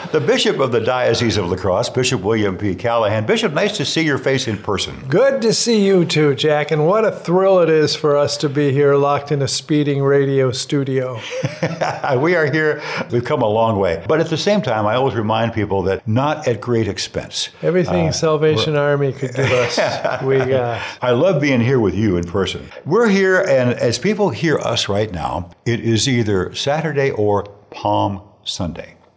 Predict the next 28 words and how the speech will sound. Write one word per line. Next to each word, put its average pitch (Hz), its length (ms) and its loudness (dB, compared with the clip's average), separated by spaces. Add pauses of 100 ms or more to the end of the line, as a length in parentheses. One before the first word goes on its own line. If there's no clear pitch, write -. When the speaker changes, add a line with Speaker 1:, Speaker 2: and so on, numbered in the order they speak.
(180)
Speaker 1:
And 90 320 -2 (640)
I 107 180 -2
would 101 220 -4
like 160 260 -2
to 151 80 -8
spend 120 360 -2
some 85 160 -8
time, 110 460 -4
uh, 87 180 -8
this 113 180 -8
particular 95 480 -10
show 131 260 -6
with 92 200 -6
you, 85 180 -8 (380)
not 170 360 0
just - 280 0
talking 147 360 -2
about 104 340 -2
the 90 80 -2
nuts 101 340 -2
and 85 120 -6
bolts 95 320 -2
of - 160 -6
it, - 220 -14
but 101 160 -6
talking 196 460 -2
about 87 420 -2 (320)
Holy 95 500 -4